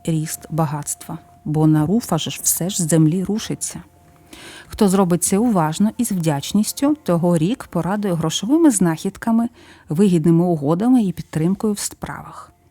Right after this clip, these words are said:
Сьогоднішній день багатий на замовляння від гадюк.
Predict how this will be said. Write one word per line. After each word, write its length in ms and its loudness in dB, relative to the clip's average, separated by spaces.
Сьогоднішній 760 4
день 280 4
багатий 420 4
на 240 4
замовляння 680 4
від 220 0
гадюк. 580 -4